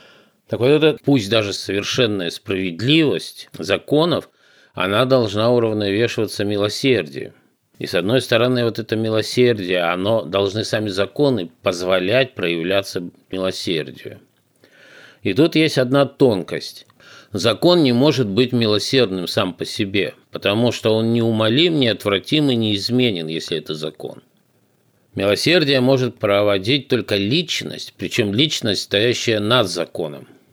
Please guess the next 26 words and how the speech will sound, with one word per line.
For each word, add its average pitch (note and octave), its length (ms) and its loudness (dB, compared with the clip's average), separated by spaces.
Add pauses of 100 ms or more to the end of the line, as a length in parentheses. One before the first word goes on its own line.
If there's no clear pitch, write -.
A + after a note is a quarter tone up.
вот D#2+ 160 -8
как E2 200 -4
Господь G2 420 0
Бог. F#2 380 -4 (440)
Он C3 240 2
исполняет C3 640 2
закон, G#2 540 0
но G2+ 140 2
он B2+ 120 2
исполняет G#2 560 -2
закон G2 440 -2
как F2 240 -4 (400)
жертвуя, F2+ 800 -2
так - 220 -16
сказать, E2 380 -6
собой D3 580 2 (200)
и G2 160 -2
тем G2 220 -4
самым A#2+ 320 0
в - 80 -8
промысле C3 600 0
своем G2 360 -2
проявляя F2+ 560 -2
милосердие F2 1200 -2
к - 100 -20
грешникам, F2 920 -6